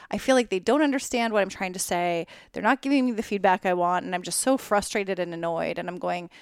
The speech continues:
"Okay, I need somebody, but not you," right? And so I ended up going back to the counselor I had in Vegas, and she said she does Skype calls, which is fantastic. But I think ultimately any kind of coach, whether you call them a life coach, a job coach, a business coach,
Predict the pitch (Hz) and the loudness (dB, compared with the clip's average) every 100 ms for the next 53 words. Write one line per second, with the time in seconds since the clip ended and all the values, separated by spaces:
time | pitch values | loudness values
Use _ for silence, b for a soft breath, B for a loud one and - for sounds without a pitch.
0 | B B B 208 247 247 285 - 240 202 | B B B 0 4 4 4 2 2 2
1 | 190 185 180 180 175 - - - 196 208 | 2 2 2 0 -6 -6 -10 -4 0 0
2 | - _ _ _ _ _ - 226 233 233 | -2 _ _ _ _ _ -6 0 2 6
3 | 208 220 214 208 202 202 190 - 196 185 | 6 6 4 4 2 2 0 -2 -4 -2
4 | 180 175 196 190 180 185 175 170 165 160 | -2 -2 -6 -2 0 0 0 0 -2 -2
5 | 170 151 - 156 151 - - 156 156 - | -6 -8 -10 -8 -8 -8 -6 -4 -2 -4
6 | - 160 - - 147 170 165 - - 170 | -4 -4 -6 -6 -6 -8 -10 -10 -10 -10
7 | - - - - - - B B B - | -6 -6 -6 -10 -10 -20 B B B 2
8 | 240 247 240 233 240 233 196 190 190 240 | 4 4 2 0 0 -2 -2 -2 0 0
9 | 240 254 196 - 180 - 180 185 175 - | 0 -2 -2 -4 -4 -2 -2 -2 -2 -2
10 | 165 160 190 247 262 226 180 170 - 208 | -4 -2 4 4 4 -2 -2 -4 0 0
11 | 202 - 190 190 220 220 208 - 180 185 | 0 -4 -4 -2 -4 -2 -6 -4 -4 -6